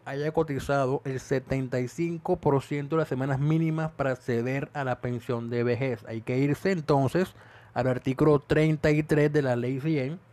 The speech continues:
donde señala que el, las semanas mínimas son mil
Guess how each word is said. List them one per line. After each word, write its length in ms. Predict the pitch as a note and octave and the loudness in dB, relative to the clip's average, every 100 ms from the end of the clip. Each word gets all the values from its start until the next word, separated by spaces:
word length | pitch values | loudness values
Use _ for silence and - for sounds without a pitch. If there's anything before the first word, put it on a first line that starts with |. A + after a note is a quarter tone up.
| - - - - - - | -20 -20 -20 -20 -20 -16
donde 380 | C3 C#3 D3 D#3 | 0 2 4 4
señala 540 | F3+ F3 D3 C3+ F3+ - - - _ - - - | 4 4 4 4 2 -2 -18 -20 _ -20 -20 -4
que 140 | D3+ C#3 - - _ - | -2 -2 -10 -20 _ -8
el, 220 | C#3+ C#3 - _ | -6 -6 -12 _
las 380 | - C#3 C#3 C3+ | -12 -6 -4 -4
semanas 460 | - D3 D#3+ F#3+ F3+ | -2 -2 0 0 2
mínimas 540 | G3+ G3+ F3+ F3 F3+ | 4 4 4 2 0
son 320 | - D3 D3 - | 0 -2 -2 -4
mil 680 | C3+ C#3+ E3+ F3+ F#3 F3+ | -2 2 4 4 2 0